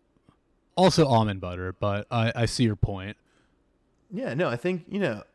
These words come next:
Speaker 2: so I'm saying, Chad, I think that you're giving your, you're, you're not giving yourself quite enough credit. Um,
Speaker 1: That's really nice of you to say.
Speaker 2: Yeah, well, you know, we're trying to, it's, it's a po-, this is, the P W R cast is a positive space as long as Dan's not here.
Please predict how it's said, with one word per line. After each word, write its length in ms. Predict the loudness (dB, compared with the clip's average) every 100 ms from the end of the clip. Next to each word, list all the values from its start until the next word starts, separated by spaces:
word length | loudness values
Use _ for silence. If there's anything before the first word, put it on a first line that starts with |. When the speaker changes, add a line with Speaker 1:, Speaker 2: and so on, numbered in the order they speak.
| _ _ _ _ _ _ _ _ _
Speaker 2:
so 100 | -4
I'm 60 | -2
saying, 300 | 0 0 -4 -14
Chad, 240 | -4 -2 0
I 60 |
think 220 | -2 -4 -4
that 80 |
you're 320 | -4 -2 0 -2
giving 320 | -2 -4 -2
your, 100 | -6
you're, 240 | -4 -4
you're 200 | -4 0
not 120 | -2
giving 160 | 0 -4
yourself 360 | -4 -4 -6 -4
quite 220 | -4 -4
enough 220 | -8 -12 -14
credit. 380 | -16 -14 -18 _ _ _ _ _ _ _ _ _ _ _ _ _ _ _ _ -8
Um, 680 | -6 -6 -8 -14 -18 -20 -20 _ _ _ _ 0
Speaker 1:
That's 180 | 0 4
really 220 | 6 6
nice 260 | 6 2 0
of 60 |
you 100 | -4
to 100 | -4
say. 440 | -6 -8 -10 -10 -14 -16 _ _ _
Speaker 2:
Yeah, 300 | -4 -4 -4
well, 140 | -4 -2
you 120 | 0
know, 280 | -2 -2 -2
we're 120 | -4
trying 180 | -4 -4
to, 40 | -4
it's, 140 | -10
it's 200 | -14 -12
a 40 | -10
po-, 180 | -10 -8
this 200 | -8 -4
is, 140 | -4
the 60 | -2
P 120 | 0
W 120 | 2
R 80 | 0
cast 240 | 0 -4 -4
is 40 |
a 40 |
positive 440 | -6 -4 -4 -6 -12
space 320 | -6 -6 -6
as 80 | -8
long 160 | -8
as 80 | -8
Dan's 300 | -10 -12 -12
not 140 | -16 -14
here. 220 | -14